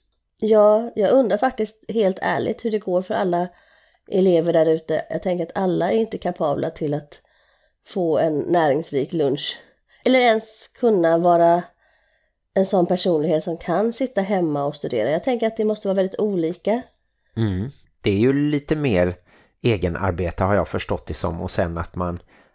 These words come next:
Speaker 2: liksom checkar in med läraren som man är uppkopplad mot då. Men det var väl någon som skrev att det kan ju bli,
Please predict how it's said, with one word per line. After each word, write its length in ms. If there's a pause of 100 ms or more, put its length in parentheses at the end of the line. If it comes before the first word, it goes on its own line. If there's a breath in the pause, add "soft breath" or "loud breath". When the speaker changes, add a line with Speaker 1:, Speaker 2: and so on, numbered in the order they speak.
(100)
Speaker 2:
liksom 260
checkar 480
in 260
med 140
läraren 600 (360 soft breath)
som 200
man 140
är 80
uppkopplad 560
mot 220
då. 180 (800 soft breath)
Men 200
det 80
var 140
väl 100
någon 340
som 180
skrev 400
att 280
det 260
kan 260
ju 100
bli, 400